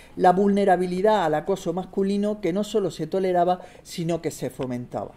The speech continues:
Como demuestran las fotos, el piropo, fuera de la naturaleza que fuera,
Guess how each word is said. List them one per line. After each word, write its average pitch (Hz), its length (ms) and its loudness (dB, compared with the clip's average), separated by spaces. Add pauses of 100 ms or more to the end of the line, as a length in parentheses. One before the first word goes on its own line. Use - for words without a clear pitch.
(340)
Como 185 220 0
demuestran 202 480 2
las 170 160 0
fotos, 196 640 -2
el 165 160 -4
piropo, 202 560 2
fuera 180 320 0
de 175 80 2
la 175 60 0
naturaleza 170 500 -2
que 151 100 -4
fuera, 196 540 2